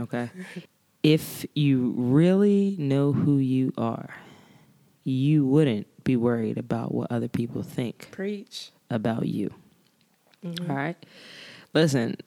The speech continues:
Speaker 1: I don't give a shit what anybody thinks about me, okay? And I, I, I can blatantly, straight out say that. I spent the time to learn who I really am, and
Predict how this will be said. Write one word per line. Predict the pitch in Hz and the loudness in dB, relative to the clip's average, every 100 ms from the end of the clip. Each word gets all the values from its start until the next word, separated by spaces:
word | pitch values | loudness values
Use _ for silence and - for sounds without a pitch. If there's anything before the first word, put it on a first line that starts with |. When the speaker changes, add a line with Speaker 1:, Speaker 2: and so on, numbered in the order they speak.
| - _ _ - | -20 _ _ 2
Speaker 1:
I | 196 | 2
don't | 240 | 4
give | 143 | 2
a | |
shit | - - 220 214 | 2 4 4 6
what | 151 - | 4 6
anybody | 180 214 160 135 | 6 6 4 4
thinks | 143 131 - | 0 -2 0
about | 123 117 123 | 0 0 0
me, | 120 | 0
okay? | 120 147 156 - | 2 2 2 2
And | 147 | 0
I, | 147 | 2
I, | - 156 160 | 2 2 2
I | |
can | 170 151 123 | 2 2 2
blatantly, | 131 131 156 - 165 165 160 143 | 4 4 4 2 -2 0 0 2
straight | - 170 | 4 6
out | 175 165 | 6 2
say | - 175 175 | 2 2 2
that. | 123 - _ _ - - - - _ 139 | 0 -4 _ _ -20 -20 -20 -20 _ -2
I | |
spent | 143 180 165 | -2 -2 -2
the | 156 | -2
time | 143 143 143 139 | -2 0 0 -2
to | 127 | -2
learn | 123 127 127 | 0 0 2
who | 131 127 | 2 4
I | |
really | 120 127 123 123 | 4 4 4 2
am, | 117 117 117 120 - - | 0 0 -2 -4 -6 -4
and | 117 113 113 117 | -2 0 -2 -4